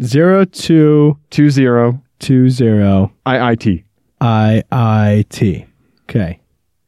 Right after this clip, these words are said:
Speaker 2: What would you do, Ian? F M K.
Speaker 1: Um, so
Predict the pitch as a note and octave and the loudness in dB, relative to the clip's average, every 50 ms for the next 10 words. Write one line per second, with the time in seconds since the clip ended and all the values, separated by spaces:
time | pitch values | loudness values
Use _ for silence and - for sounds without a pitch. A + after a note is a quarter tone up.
0 | _ _ _ _ _ _ _ _ _ _ _ _ _ _ _ _ _ _ _ _ | _ _ _ _ _ _ _ _ _ _ _ _ _ _ _ _ _ _ _ _
1 | _ - - - - - - - - - - - - - - - - - - - | _ -20 -20 -18 -20 -20 -20 -20 -20 -20 -20 -20 -18 -18 -18 -18 -18 -20 -20 -20
2 | - - - _ _ _ _ _ _ _ _ _ _ _ _ _ _ - - _ | -20 -20 -20 _ _ _ _ _ _ _ _ _ _ _ _ _ _ -20 -20 _
3 | _ - B4 - _ - - - - - _ A4 A4 - - - - - E3 D3+ | _ -20 -20 -20 _ -18 -16 -16 -16 -14 _ -12 -12 -12 -10 -10 -6 -2 0 0
4 | D3 D#3 C#3+ - F#3 D3+ D#3 F3+ E3+ C#3 A#2 A2 G#2 G#2 G#2+ A2+ - - _ _ | 0 0 0 0 0 0 2 2 2 2 0 -2 -2 -2 -4 -8 -12 -20 _ _
5 | _ C#3 F#3 F#3+ G3 F#3+ F#3+ F#3 F#3 F#3 F#3 - - _ _ _ _ _ _ _ | _ -4 -2 0 0 2 2 2 0 0 -2 -4 -8 _ _ _ _ _ _ _
6 | _ _ _ _ _ _ _ - - - - - A#3+ A#3+ A#3 A3+ G#3 | _ _ _ _ _ _ _ -20 -14 -12 -6 -2 -2 0 0 -2 -2